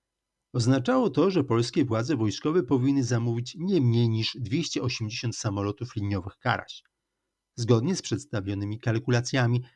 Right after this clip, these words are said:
te dwieście dziesięć e, wyprodukowanych Karasi wersji B powinno starczyć na nie więcej niż dziesięć eskadr.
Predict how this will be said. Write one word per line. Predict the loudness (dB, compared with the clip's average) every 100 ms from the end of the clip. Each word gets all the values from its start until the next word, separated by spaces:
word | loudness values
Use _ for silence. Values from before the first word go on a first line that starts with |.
| _ 0
te | 0
dwieście | 2 0 2 2 2 2
dziesięć | -2 0 0 0 -12 _ _ -6
e, | 0
wyprodukowanych | 2 4 2 2 4 4 4 2
Karasi | 0 2 2 0 -2
wersji | -2 -2 -4 -2
B | 0 -2 -6 _ _ -6
powinno | -2 0 4 4
starczyć | 4 2 0 -2 -4 -2
na | 0
nie | 2 2
więcej | 2 -2 0 -2
niż | -2
dziesięć | -4 -6 -4 -6 -4
eskadr. | -6 -6 -14 _